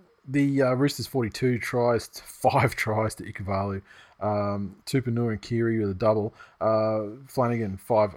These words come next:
of eight conversions. The Cowboys sixteen came through a double to Reece Robson. Uh, Cohen Hess with the other one. Felt two of three conversions. This one was kinda strange because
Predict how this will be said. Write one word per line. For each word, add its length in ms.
of 220
eight 220
conversions. 680
The 300
Cowboys 920
sixteen 540
came 240
through 180
a 40
double 340
to 100
Reece 280
Robson. 480
Uh, 160
Cohen 280
Hess 200
with 100
the 120
other 140
one. 260
Felt 340
two 180
of 80
three 200
conversions. 720
This 220
one 340
was 100
kinda 200
strange 340
because 280